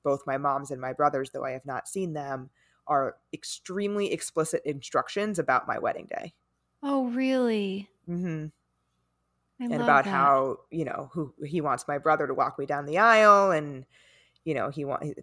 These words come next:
Speaker 1: about my first dance. And they're, they're very specific. <laughs>
Speaker 2: I love your dad.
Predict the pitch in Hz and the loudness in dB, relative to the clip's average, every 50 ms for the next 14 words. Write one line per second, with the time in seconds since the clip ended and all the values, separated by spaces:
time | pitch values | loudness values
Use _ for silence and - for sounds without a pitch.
0 | - - 139 143 123 - - 139 139 - - 139 139 - - - 214 220 226 220 | -6 -2 0 0 0 0 0 -2 -2 -2 -2 -2 -2 -4 -2 2 4 4 6 6
1 | 214 202 196 196 180 180 - - 147 147 143 - 147 151 143 135 151 151 143 123 | 6 4 4 2 0 -2 -2 -2 -2 -2 -2 -4 -4 -4 -4 -4 -4 -4 -4 -2
2 | 151 147 143 131 139 131 - - - 131 - - 117 - - - - - - - | -2 0 0 0 -2 -4 -6 -10 -8 -8 -8 -8 -8 -10 -12 -14 -12 -12 -10 -8
3 | - - - - - _ - 262 262 254 247 254 262 277 254 302 285 269 254 214 | -8 -8 -8 -10 -14 _ -8 -6 -6 -4 -2 -2 -2 -2 -2 -2 0 0 0 0
4 | 220 190 180 170 165 165 - - 220 | -2 -2 -2 0 -2 -2 -4 -6 -12